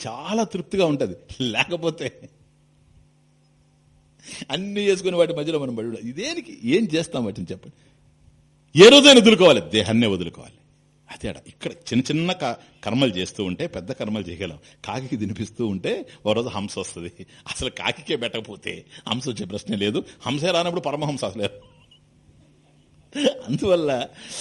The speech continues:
ఈ లోభ అనేటువంటి గుణం ఏదైతే ఉందో ఇది పోకూడదు. కామం అనేటువంటిది ఏదైతే లేదో అది రావాలి. See the difference. రావాలి అనుకున్నది రాకపోతే దానికి ఎవరైతే అవరోధంగా ఉన్నారో వాళ్ళ మీద క్రోధం.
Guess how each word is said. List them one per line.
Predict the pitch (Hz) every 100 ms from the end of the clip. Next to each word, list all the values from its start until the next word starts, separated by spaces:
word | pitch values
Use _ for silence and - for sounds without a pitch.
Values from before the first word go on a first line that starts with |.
| -
ఈ | 214
లోభ | 185 113 143 247 262
అనేటువంటి | 220 226 214 190 180 139
గుణం | 135 208 190 - _ 123
ఏదైతే | 196 294 302 302
ఉందో | 208 262 294 180 190 -
ఇది | 247 269
పోకూడదు. | 220 233 196 98 90 - - _ _ _
కామం | 143 214 311 302
అనేటువంటిది | 277 233 233 220 185
ఏదైతే | 190 277 277 262
లేదో | 180 254 214 202 - 147
అది | 165
రావాలి. | 156 160 165 107 76 - _ _ _ - -
See | 139
the | 117 104
difference. | 110 82 - - _ _ _ _ _ _ _ -
రావాలి | 104 135 202 226 233 233 240
అనుకున్నది | 226 202 185 123
రాకపోతే | 160 214 180 175 165 147 - - -
దానికి | 165 190 143
ఎవరైతే | 214 247 240
అవరోధంగా | 185 233 240 233 214
ఉన్నారో | 185 180 226
వాళ్ళ | 165
మీద | 160 190
క్రోధం. | - 180 208 180